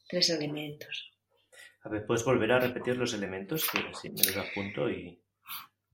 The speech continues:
Speaker 1: Uno sería el control-descontrol y la dificultad de poner el límite, ¿no? La
Speaker 2: Mm.
Speaker 1: dificultad de decir que no.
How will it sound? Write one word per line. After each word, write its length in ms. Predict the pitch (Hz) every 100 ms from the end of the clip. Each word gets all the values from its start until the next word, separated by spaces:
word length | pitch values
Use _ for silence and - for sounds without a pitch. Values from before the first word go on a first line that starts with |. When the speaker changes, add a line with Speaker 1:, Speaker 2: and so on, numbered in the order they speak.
| _ _
Speaker 1:
Uno 220 | 220 214 202
sería 680 | 185 190 190 165 - - -
el 380 | 180 165 160
control-descontrol 1500 | - 180 175 175 196 190 180 175 - 175 175 202 226 254 320 - - _ _ _ _ _ _ _ _ _ _ -
y 120 | 175
la 380 | 165 156 151 151
dificultad 720 | 160 - - 165 156 165 147
de 80 | 156
poner 320 | 156 147 147
el 160 | 151 151
límite, 500 | 165 208 226 220 240
¿no? 360 | 254 202 208 247
La 60 | 202
Speaker 2:
Mm. 40 |
Speaker 1:
dificultad 520 | 202 165 170 165 156
de 100 | 160
decir 320 | 160 - 180
que 140 | - 175
no. 420 | 226 - -